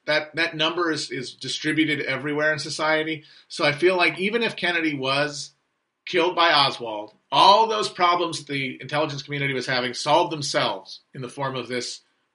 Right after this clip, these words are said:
wacko shooting the president. Uh, or another one I like, trying to kill Connally and missing, which is one theory. Or him mi-, taking a shot, missing, and then the dumbass Secret Service agent behind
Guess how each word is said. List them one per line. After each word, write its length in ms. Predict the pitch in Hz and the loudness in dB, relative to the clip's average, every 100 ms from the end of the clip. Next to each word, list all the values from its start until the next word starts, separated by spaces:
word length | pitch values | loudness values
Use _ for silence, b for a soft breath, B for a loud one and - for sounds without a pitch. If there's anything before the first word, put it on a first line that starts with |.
| _ | _
wacko 640 | 117 135 147 143 117 107 | 2 6 6 4 -6 -6
shooting 280 | 104 143 131 | -6 -4 -4
the 60 | 120 | -6
president. 440 | 127 123 110 98 _ _ _ _ _ _ _ _ _ _ _ _ _ _ - | -4 -6 -6 -16 _ _ _ _ _ _ _ _ _ _ _ _ _ _ -10
Uh, 140 | 131 127 | -8 -2
or 500 | 151 151 160 160 - _ _ | 2 4 2 0 -8 _ _
another 260 | 127 135 143 | -10 -4 -2
one 120 | 135 | 2
I 100 | 131 | 2
like, 360 | 127 127 - - | 4 2 0 -8
trying 280 | 151 151 | 0 2
to 40 | 143 | 2
kill 220 | 147 139 | -4 -6
Connally 680 | - 151 170 143 113 127 143 _ _ _ - | -2 2 2 0 -4 -6 -8 _ _ _ -10
and 180 | 127 120 | -8 -2
missing, 400 | 180 - 113 120 | -2 -2 -6 -8
which 160 | 120 | -10
is 100 | 120 | -10
one 220 | 120 127 120 | -8 -8 -6
theory. 320 | 110 107 107 _ B B - | -6 -6 -12 _ B B 0
Or 460 | 165 175 196 202 - _ _ | 4 6 6 2 -8 _ _
him 320 | - 180 180 | 0 0 2
mi-, 160 | 180 147 | -2 -2
taking 300 | 185 175 180 | 2 2 2
a 60 | 143 | 0
shot, 420 | - 160 170 143 | 6 6 6 2
missing, 380 | 185 170 151 147 | 0 2 -2 -2
and 120 | 147 | -4
then 120 | 147 | -4
the 100 | 143 | -4
dumbass 440 | 165 165 165 160 | 0 2 4 2
Secret 340 | - 170 160 139 | 2 -4 -4 -4
Service 320 | 175 165 151 | -2 -2 -2
agent 320 | 143 127 135 | -2 -2 -6
behind 640 | 135 123 151 160 156 147 | -4 0 4 4 2 -2